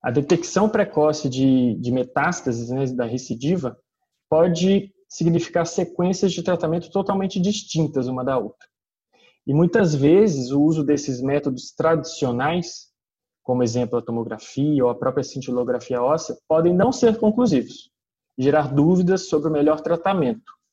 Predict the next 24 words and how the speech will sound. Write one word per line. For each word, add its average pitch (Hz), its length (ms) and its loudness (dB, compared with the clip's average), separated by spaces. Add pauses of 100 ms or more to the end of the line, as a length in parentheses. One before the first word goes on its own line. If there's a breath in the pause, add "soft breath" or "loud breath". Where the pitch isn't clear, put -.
(280)
para 127 80 -4
o 113 40 -8
paciente 127 460 -2
em 135 60 -10
cada 131 240 -2
momento. 135 320 -4 (880 soft breath)
Então, 190 160 4
eu 208 80 6
gostaria 190 320 2
de 185 140 0
chamar 156 320 0
agora, 127 280 4
primeiramente, 123 640 -2
a 117 60 -4
doutora 117 320 -4
Elba, 151 420 2 (480)
é, 135 420 0 (120)
e 165 320 0
pedir 185 240 0
para 190 100 0
ela 190 140 0
falar 190 240 0
um 202 180 2
pouco 180 500 -2